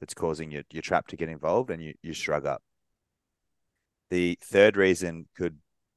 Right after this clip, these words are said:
could be you're just lacking the ability to depress your shoulder blades and, and you're not exactly sure what to do.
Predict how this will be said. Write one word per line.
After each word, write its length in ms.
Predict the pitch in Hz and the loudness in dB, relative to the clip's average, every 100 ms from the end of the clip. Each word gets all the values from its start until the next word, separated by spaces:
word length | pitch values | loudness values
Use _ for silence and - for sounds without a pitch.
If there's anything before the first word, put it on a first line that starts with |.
| _ | _
could 180 | - 87 | -8 -4
be 140 | 85 85 | 0 -2
you're 180 | 80 | -2
just 300 | 78 85 - - _ _ _ | -4 -6 -6 -14 _ _ _
lacking 480 | 82 87 85 101 87 | 0 2 2 0 -4
the 260 | 80 80 80 | -4 -2 -4
ability 460 | 78 80 82 80 | -4 -4 -2 -4
to 140 | - - - | -6 -10 -8
depress 460 | 78 - 78 71 | -10 -4 -4 -4
your 80 | 76 | -8
shoulder 280 | - 76 78 | -4 -4 -2
blades 360 | 82 98 131 - | 0 0 0 -8
and, 120 | 82 80 | -12 -12
and 180 | 80 | -12
you're 100 | 80 | -10
not 120 | 80 80 | -4 -4
exactly 480 | 78 78 _ - | -2 -6 _ -12
sure 260 | 73 78 76 | -8 -6 -4
what 180 | 73 - | -6 -10
to 80 | 69 | -10
do. 200 | 73 | -10